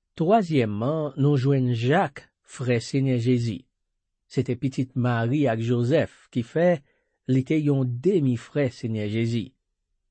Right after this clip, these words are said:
Nou ka wè foul la t ap mande nan Matye trèz, vèsè vennsenk, se pa pitit bòs chapant lan, se pa Mari ki manman li,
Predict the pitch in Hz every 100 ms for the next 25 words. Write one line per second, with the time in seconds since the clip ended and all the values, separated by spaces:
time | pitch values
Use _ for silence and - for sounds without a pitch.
0 | _ _ _ _ 120 117 120 139 147 -
1 | 127 117 151 151 117 120 113 123 156 101
2 | 95 98 113 - 143 123 110 - 101 123
3 | 127 175 151 - _ _ _ _ - 160
4 | 151 135 190 214 156 139 127 - 127 120
5 | 101 156 190 110 _ _ _ _ _ -
6 | 180 190 175 214 185 151 139 147 147 123
7 | 110 185 143